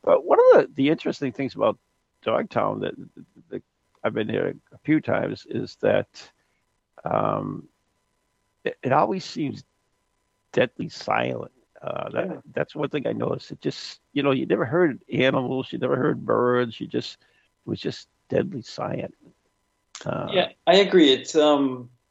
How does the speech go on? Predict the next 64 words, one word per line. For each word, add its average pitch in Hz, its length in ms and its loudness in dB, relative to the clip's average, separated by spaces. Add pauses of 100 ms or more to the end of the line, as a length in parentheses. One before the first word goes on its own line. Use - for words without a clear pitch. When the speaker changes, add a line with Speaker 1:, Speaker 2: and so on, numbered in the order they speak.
(200)
Speaker 2:
and 151 80 -4
maybe 208 180 2
it's 226 120 -2
'cause 156 180 2
I'm 123 160 2
sort 120 220 0
of 110 100 -2
a, 107 240 -4 (680)
more 147 100 4
of 123 60 2
a 113 80 4
city 143 340 2
person, 151 640 2
but 127 280 4
it 143 160 0
is, 180 160 2
Speaker 1:
Mm-hmm. - 340 -10
Speaker 2:
you 131 60 -20
go 160 180 4
in 156 60 0
those 139 200 0
woods 123 240 -2
and 120 100 -6
they - 40 -4
are 160 220 0
really 139 220 0
spooky 113 420 -10
and 95 120 -10
quiet, - 340 -4
I - 80 -8
think. - 320 -16 (400)
Um, 214 180 2
it's 214 140 -2
Speaker 1:
Yeah. 165 60 2
Speaker 2:
not, 120 200 4 (240)
like, - 400 -4 (580)
full 143 120 6
of 123 60 2
a - 20 4
lot 127 180 6
of 120 80 2
birds 120 320 4
singing 117 300 -6
in 113 80 -6
the - 80 -10
trees. - 260 -8
It's, - 320 -10
and 120 360 -2
I 123 100 6
don't 131 100 4
know 131 60 4
if 123 80 -2
it's 113 140 -2
just - 240 0
too 117 500 0 (460)
thick 165 240 6
and 127 180 2
dense 131 380 4
and 120 120 -4
birds 117 280 2
like 117 180 2
more 117 160 0
of 107 80 -4
the 110 300 -2